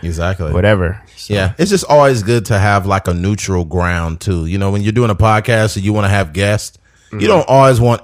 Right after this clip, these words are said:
Speaker 1: everybody over your house. People that I trust, I'll have 'em over, but if I don't know 'em like that, I'm not having everyone over my fucking house.
Speaker 2: Yeah.
Speaker 1: So having that, that, that space is good. You know,
Speaker 2: Mm-hmm.
Speaker 1: I'm not gonna speak on the situation now, but, uh, yeah, we don't, we ain't gotta fuck with nobody.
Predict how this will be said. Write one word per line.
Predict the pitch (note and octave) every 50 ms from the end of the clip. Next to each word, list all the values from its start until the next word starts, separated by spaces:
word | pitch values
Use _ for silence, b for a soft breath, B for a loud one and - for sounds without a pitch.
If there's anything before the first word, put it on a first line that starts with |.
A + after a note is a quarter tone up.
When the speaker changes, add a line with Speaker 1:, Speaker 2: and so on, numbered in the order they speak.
| _ -
Speaker 1:
everybody | C#3 C#3+ C3+ C3 A#2 A#2 A2 A2 G#2+ G#2
over | G#2+ G#2 F#2 G2
your | F#2 F2+ E2+
house. | F#2 F2 E2 D2+ D2+ -
People | - G3+ G3 G3+ F#3+
that | F3 D#3+ C#3+
I | C3 A#2
trust, | - - B2+ B2 B2 A#2 A#2
I'll | A2 A2+
have | A#2 A2+ G#2+ F#2+
'em | F#2+
over, | G2 G#2 G2 F#2+ F#2+
but | F2 F#2+
if | F2+ D#3
I | D#3+ E3 D3+
don't | C3 A2+
know | G#2+ A#2 B2+ B2
'em | A2+
like | A2+ A2 G#2 G2 -
that, | A2 G#2+ G#2+ G#2 G2 b b b b b
I'm | - B2+ D3
not | C#3+ B2+ G#2+
having | G2+ A#2+ A2+ G2 G2+ F#2+
everyone | G2 F#2+ G2 F2+ F#2 F#2 F2
over | F2 E2+ E2
my | E2 E2
fucking | - - F2 E2 D#2+ D2+
house. | D#2 D#2 - E2 - b b b b -
Speaker 2:
Yeah. | - -
Speaker 1:
So | C3+ C3 A#2+ A#2 - -
having | A2 B2+ C3 B2+ C3 B2
that, | A#2+ A2+ G#2+ - - _ _
that, | G2 G2+ G2+ - - _
that | - F#2+ F#2 - -
space | - - - B2+ A2+ G#2+ - -
is | F#2+ D#2+ D2+
good. | D2 D2+ G#2 G2+ F#2 D#2 - - - _ _ _ _ -
You | A2 G2+ F2+
know, | F#2 F2+ F2+ E2+
Speaker 2:
Mm-hmm. | G#2+ b b b -
Speaker 1:
I'm | - B2
not | B2+ B2 A2
gonna | A2 G#2+ F#2+
speak | - - C3 A#2 -
on | A#2+ A2+ G#2+ G2+
the | G2
situation | F#2 - A#2+ G#2 - G#2 G#2+ G#2+ - - F2+
now, | F#2 A2 A2+ A2 G#2 G2+
but, | F2+ F2 G2+ G2 F#2 F2 b b b b b b -
uh, | F2 F#2 F#2 F2+
yeah, | F2+ F#2 F2+
we | F2 F#2+ G2+
don't, | G2+ G2+ F#2+ F#2 - -
we | G2+ G2+
ain't | G2 F#2
gotta | F#2+ F2+ F2
fuck | - G2 F2+ E2+
with | F2 E2+
nobody. | E2+ D#2+ D2+ D#2+ D#2 D#2